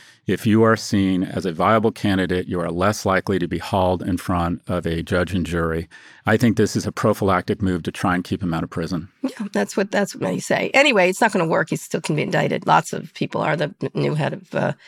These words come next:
Speaker 2: Brazil was. Um, in any case, here's a, a story that's more interesting to you. Y-, Yale and Harvard law schools will no longer participate with U S News and World Report's annual rankings of top law schools. Officials from both schools say reports methodology discourages universities from admitting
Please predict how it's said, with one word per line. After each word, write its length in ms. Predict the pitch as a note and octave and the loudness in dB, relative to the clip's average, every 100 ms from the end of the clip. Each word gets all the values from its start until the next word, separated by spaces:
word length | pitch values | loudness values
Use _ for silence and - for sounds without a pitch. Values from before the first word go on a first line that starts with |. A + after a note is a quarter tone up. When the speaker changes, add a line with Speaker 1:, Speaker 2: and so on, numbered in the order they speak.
| - - | -10 0
Speaker 2:
Brazil 380 | G3 G#3 C3+ _ - | 4 6 4 _ -8
was. 280 | D3+ - - - - - | -6 -8 -18 -20 -6 4
Um, 280 | F#3+ F#3 - | 6 6 6
in 100 | C4+ | 6
any 200 | D4+ C4+ | 6 2
case, 360 | G3+ E3+ - - | 2 2 2 0
here's 240 | C4 C#4 | 2 2
a, 140 | F#3+ - | 0 0
a 180 | F#3+ G#3+ | -2 0
story 260 | A3 F#3+ | 2 2
that's 260 | D#3 D#3 - | 2 -2 0
more 160 | G#3 D#3+ | 4 4
interesting 400 | F#3+ D#3+ D#3+ D3 | 2 2 0 0
to 100 | D#3+ | 2
you. 160 | F3+ | 4
Y-, 300 | G#3+ F3 - - | 2 0 -6 -2
Yale 320 | G3+ G3+ G3+ - | 2 6 6 4
and 160 | F#3 | 0
Harvard 320 | D#3+ F#3+ F3+ | 2 2 2
law 160 | D#3 F3 | 4 2
schools 340 | - G3+ D#3+ | 2 -2 -2
will 100 | D3+ | 0
no 140 | E3 E3 | 2 2
longer 280 | E3+ D#3+ - | 2 0 -4
participate 680 | D#3 - C4 F3 F3+ D#3+ - - - - | -6 -4 -2 0 2 2 0 -16 -6 -2
with 120 | F3 | 2
U 180 | G3+ F#3 | 4 2
S 220 | - G3+ | 2 4
News 200 | F#3 F3 | 4 4
and 120 | E3 | 2
World 160 | F#3+ F3+ | 0 -2
Report's 320 | - D#3+ - | 0 0 2
annual 400 | F#3 F3+ F3 D#3+ | 2 4 4 2
rankings 420 | E3 F#3+ D#3 D3 | 2 2 0 -2
of 140 | C3+ - | -6 -4
top 320 | E3+ E3 - | 0 0 2
law 160 | D#3+ | 2
schools. 460 | E3 - D#3+ D#3 - - - - E3+ | 0 0 0 0 -2 -14 -20 -8 0
Officials 340 | F#3+ G3+ F#3+ | 0 0 0
from 100 | F#3 | 2
both 160 | F3+ - | 2 0
schools 280 | F#3 F3 | -2 -2
say 220 | - F3 E3+ | 2 2 2
reports 560 | E3 - G3 - - | -2 0 0 0 0
methodology 640 | F3 E3 F3 E3+ F3 F3+ | 0 2 2 2 2 -2
discourages 640 | D#3 - - F#3 F#3+ C4+ C4 | -4 -6 -2 2 2 0 0
universities 500 | G3 E3 E3+ - F3 | 2 2 0 -2 -2
from 120 | F#3 | 0
admitting 420 | E3 E3 E3+ E3 | 2 2 2 0